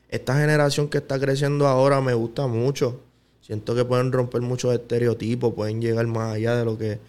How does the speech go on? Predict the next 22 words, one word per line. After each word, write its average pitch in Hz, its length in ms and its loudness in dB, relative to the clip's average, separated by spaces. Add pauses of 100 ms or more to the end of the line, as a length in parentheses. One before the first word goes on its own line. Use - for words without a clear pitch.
(220)
la 113 120 -10
gente 107 340 -4
piensa, 127 440 -2
¿me 113 80 -6
entiendes? 120 360 -4
Me 107 120 -4
gusta 135 380 -2
lo 135 80 2
que 123 80 0
están 123 240 -6
haciendo, 117 460 -4
música 123 520 -4 (480)
con 104 120 -20
sentido, 123 680 0
canciones 117 460 -4
para 113 160 -2
las 113 80 -2
mujeres 113 680 2
que 120 60 0
les 113 140 -2
gusta, 123 420 -2
para 117 140 -2